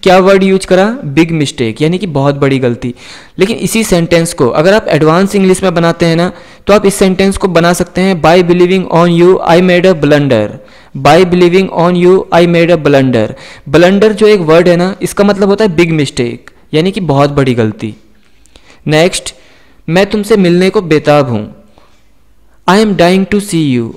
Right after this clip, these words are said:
I am dying to see you।" ओके गाइस, आज के इस वीडियो लेक्चर में सिर्फ इतना ही। मिलते हैं अगले वीडियो लेक्चर में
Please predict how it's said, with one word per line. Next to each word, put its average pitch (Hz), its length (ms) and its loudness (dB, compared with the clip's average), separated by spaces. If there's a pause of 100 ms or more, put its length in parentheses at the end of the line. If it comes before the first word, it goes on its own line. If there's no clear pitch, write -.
(120)
I 190 140 2
am 196 100 -4
dying 180 360 2
to 202 80 2
see 139 360 0
you।" 110 120 -6 (3000)
ओके 190 180 0
गाइस, 208 520 0 (200)
आज 175 200 2
के 208 100 0
इस 202 140 0
वीडियो 185 240 2
लेक्चर 196 260 0
में 185 120 0
सिर्फ 180 240 0
इतना 175 220 0
ही। 185 220 2
मिलते 165 320 0
हैं 185 180 4
अगले 165 260 2
वीडियो 175 260 4
लेक्चर 170 300 2
में 175 220 0